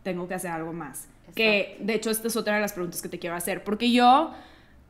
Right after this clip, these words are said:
Speaker 1: o sea, creo, y esto me hizo, me lo hizo ver otra amiga el año pasado, que nuestra mente como que siempre va a tener un mecanismo para atormentarnos a nosotros mismos. O sea, siempre va a haber algo con lo que te estés chingando constantemente.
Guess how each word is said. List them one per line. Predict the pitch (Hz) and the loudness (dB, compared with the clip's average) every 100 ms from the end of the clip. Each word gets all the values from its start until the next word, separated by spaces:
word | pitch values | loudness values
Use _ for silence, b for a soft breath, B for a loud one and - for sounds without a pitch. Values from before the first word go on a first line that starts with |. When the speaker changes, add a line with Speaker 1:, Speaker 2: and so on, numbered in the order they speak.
| - - | -20 -2
Speaker 1:
o | 233 | 4
sea, | 233 233 | 6 6
creo, | 254 254 285 | 6 6 6
y | 269 | 6
esto | - 254 | 4 4
me | 240 | 4
hizo, | 220 220 | 4 2
me | 220 214 | 2 4
lo | 208 | 4
hizo | 196 214 | 2 4
ver | 214 214 | 4 4
otra | 220 214 | 0 2
amiga | 220 214 | 2 4
el | 208 | 4
año | 202 202 | 2 0
pasado, | 202 202 185 180 180 | 0 4 4 4 2
que | 208 196 - | 2 2 2
nuestra | 220 214 220 | 0 0 2
mente | 226 226 240 | 2 2 2
como | 294 254 | 2 2
que | 214 | 2
siempre | 196 202 | 0 2
va | 214 | 2
a | |
tener | 214 220 208 | 4 2 2
un | 208 214 | 4 2
mecanismo | 220 190 190 190 190 | 2 0 0 -4 -4
para | 202 196 | -2 -2
atormentarnos | 190 185 175 175 165 175 190 | -2 -6 -8 -8 -8 -8 -6
a | |
nosotros | 180 170 165 165 | -8 -10 -12 -12
mismos. | 160 - - - | -12 -12 -16 -16
O | - | -4
sea, | 208 | -2
siempre | 214 262 311 | 2 4 4
va | 330 | 2
a | |
haber | 330 311 | 2 2
algo | 294 294 | 2 0
con | 311 | -2
lo | 294 | -2
que | 214 | -4
te | 185 | -6
estés | 185 - | -10 -6
chingando | - 233 226 214 214 | 0 0 2 0 0
constantemente. | 226 220 175 175 180 170 151 - | -4 -6 -6 -8 -6 -8 -8 -14